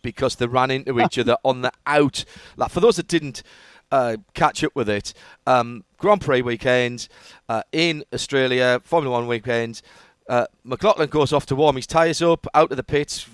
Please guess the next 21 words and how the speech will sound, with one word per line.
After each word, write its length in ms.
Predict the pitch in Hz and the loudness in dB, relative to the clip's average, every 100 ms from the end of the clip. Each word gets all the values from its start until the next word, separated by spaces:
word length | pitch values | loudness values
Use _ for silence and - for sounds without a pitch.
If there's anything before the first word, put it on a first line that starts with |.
| - | -8
A 80 | 147 | -2
very 180 | 233 277 | 0 -2
interesting 300 | 202 196 190 | -4 -6 -4
pit 200 | 220 - | -4 -2
lane, 160 | 131 117 | -2 -2
which 160 | 117 | -4
I 60 | 123 | -2
thought 200 | 139 139 | -2 0
worked 200 | 139 - | -2 0
very 220 | 151 131 | -2 0
well, 200 | 151 123 | 0 -2
actually. 320 | - 95 101 - - - - | -4 -10 -12 -14 -18 -20 0
Um, 300 | 143 139 147 - | 2 2 0 2
and 440 | 160 165 160 151 - - _ _ _ - | 2 2 -2 -8 -10 -20 _ _ _ -6
he 140 | 208 | -4
gets, 420 | 190 220 202 - - | 2 0 0 -6 -6
he 120 | 202 | -4
gets 200 | 214 220 | -2 -4
banged 400 | - 214 226 214 | 0 2 4 4
up 140 | 240 - _ _ | 2 0 _ _
by 500 | 208 208 208 208 | 4 6 6 2